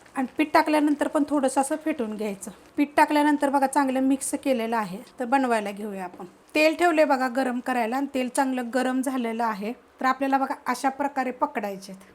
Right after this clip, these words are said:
हे बघा असं. गॅस आहे मीडियम आणि मीडियम गॅसवरच आपल्याला करायचे. बघा, जास्त कडक गरम नाहीये. आणि भजी वगैरे करतो ना, त्याला जास्त कडक गरम सुद्धा चालू शकतं. असं नाहीये की बाबा, त्याला जास्त गरम नको, हे नको, असं नाहीये.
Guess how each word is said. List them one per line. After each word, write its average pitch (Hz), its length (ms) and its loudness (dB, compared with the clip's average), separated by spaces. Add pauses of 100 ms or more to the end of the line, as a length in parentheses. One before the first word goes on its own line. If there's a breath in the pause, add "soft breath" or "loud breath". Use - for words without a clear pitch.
(140)
हे 247 60 -6
बघा 202 180 -12
असं. 190 240 -12 (400)
गॅस 262 240 2
आहे 277 180 2
मीडियम 247 400 2 (160)
आणि 240 100 -6
मीडियम 277 380 2
गॅसवरच 269 480 0
आपल्याला 269 280 0
करायचे. 240 380 -2
बघा, 247 180 -4
जास्त 254 320 0 (140)
कडक 285 200 4 (120)
गरम 285 260 4
नाहीये. 233 380 -2 (200)
आणि 277 200 2
भजी 294 300 4
वगैरे 320 340 2
करतो 330 320 0
ना, 254 100 -2
त्याला 254 200 -4
जास्त 254 280 -4 (120)
कडक 277 200 2 (100)
गरम 277 220 2
सुद्धा 277 300 -2 (240)
चालू 240 240 2
शकतं. - 380 -14 (420)
असं 254 200 -4
नाहीये 262 220 -2
की 262 120 -8
बाबा, 254 240 -4
त्याला 247 200 -4
जास्त 240 280 -4
गरम 233 340 -2
नको, 233 380 -6
हे 220 160 -10
नको, 226 260 -12
असं 226 220 -8
नाहीये. 214 240 -12